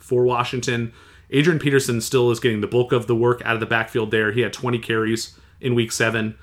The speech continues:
Darius Geis will be back eventually, but in the short term, I think Smallwood in P P R formats is potentially worth looking at. Moving on to wide receiver, I'll start with a couple players who are owned in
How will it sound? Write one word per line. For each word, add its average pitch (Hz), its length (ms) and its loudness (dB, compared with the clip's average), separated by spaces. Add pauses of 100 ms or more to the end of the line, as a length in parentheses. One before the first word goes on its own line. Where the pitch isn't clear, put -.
(320)
Darius 127 320 8
Geis 127 260 2
will 123 60 -4
be 113 80 4
back 110 240 -2
eventually, 120 580 0 (260)
but 110 280 0 (420)
in 120 260 0
the 113 60 -2
short 170 260 0
term, 151 160 2
I 127 60 2
think 123 180 -2
Smallwood 117 640 0 (240)
in 117 140 0
P 120 160 -2
P 117 80 2
R 110 100 4
formats 107 540 -2
is 107 520 -4 (180)
potentially 147 440 2
worth 107 220 -4
looking 101 260 -6
at. 95 240 -8 (520)
Moving 160 220 6
on 151 100 6
to 143 80 4
wide 131 200 4
receiver, 131 600 0 (300)
I'll 123 100 -4
start 131 320 0
with 120 180 2
a 131 60 0
couple 127 240 -2
players 120 420 2
who 113 280 2
are 110 240 0
owned 113 360 -2
in 104 640 -4